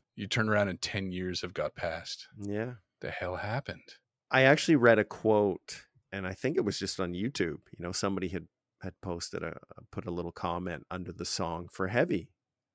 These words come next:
Speaker 2: for Collective Soul.
Speaker 1: Okay.
Speaker 2: <laughs> It said, you know, when this song came out, I was a teenager. Now I'm an adult with a job and two kids.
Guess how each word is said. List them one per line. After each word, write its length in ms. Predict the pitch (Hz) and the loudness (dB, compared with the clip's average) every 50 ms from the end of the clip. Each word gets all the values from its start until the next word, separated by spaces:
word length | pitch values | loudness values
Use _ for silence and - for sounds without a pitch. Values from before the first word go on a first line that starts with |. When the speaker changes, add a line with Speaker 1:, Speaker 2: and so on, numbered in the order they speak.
| _ _ _ _ _ _ _ | _ _ _ _ _ _ _
Speaker 2:
for 280 | - - - 92 90 87 | -20 -14 -10 -8 -8 -6
Collective 460 | - - 95 90 92 - - 98 - | -4 -2 -2 -2 -2 -4 -8 -10 -6
Soul. 380 | - - 104 117 143 123 - _ _ _ _ _ _ _ _ _ _ - | 0 0 2 0 0 -2 -10 _ _ _ _ _ _ _ _ _ _ 4
Speaker 1:
Okay. 260 | 185 - - - - - _ _ _ | 6 6 6 6 4 0 _ _ _
Speaker 2:
<laughs> 80 | - - - - - - - | 0 0 0 -2 -6 0 4
It 100 | - 151 | 4 4
said, 640 | - - - - - - 143 131 - - 117 - - _ _ _ - - - - - - - _ _ | 4 2 0 0 2 2 2 2 2 -2 -10 -10 -12 _ _ _ -20 -20 -20 -20 -20 -20 -20 _ _
you 100 | - 101 | -2 2
know, 100 | 104 104 | 2 4
when 140 | 98 98 95 | 4 4 2
this 120 | 98 98 - | 2 2 2
song 180 | - 101 98 92 | 2 2 2 2
came 220 | - - 98 90 | 0 -2 0 2
out, 160 | 92 92 92 92 | 2 4 4 2
I 60 | 92 | 2
was 160 | 85 - - | 0 -2 -4
a 40 | 92 | -4
teenager. 680 | 90 - 101 92 85 87 90 87 78 85 80 - - _ _ _ _ _ _ _ - | -4 -2 -4 -2 -2 -2 -2 -2 -2 -4 -6 -6 -10 _ _ _ _ _ _ _ -6
Now 140 | - 104 | 0 2
I'm 160 | 104 104 101 101 | 2 4 4 4
an 80 | 95 | 2
adult 380 | 95 87 73 92 95 95 95 - | 2 2 4 4 6 6 4 2
with 120 | - 87 | 0 -2
a 80 | 90 87 | -4 -2
job 440 | - - 90 90 90 90 90 87 90 | -2 0 0 0 2 0 0 0 -2
and 140 | 87 85 | -6 -8
two 180 | - - - 90 | -6 -6 -6 -6
kids. 680 | - - - 98 90 90 87 92 87 - - - - | -6 -6 -8 -6 -6 -6 -6 -8 -10 -12 -12 -12 -14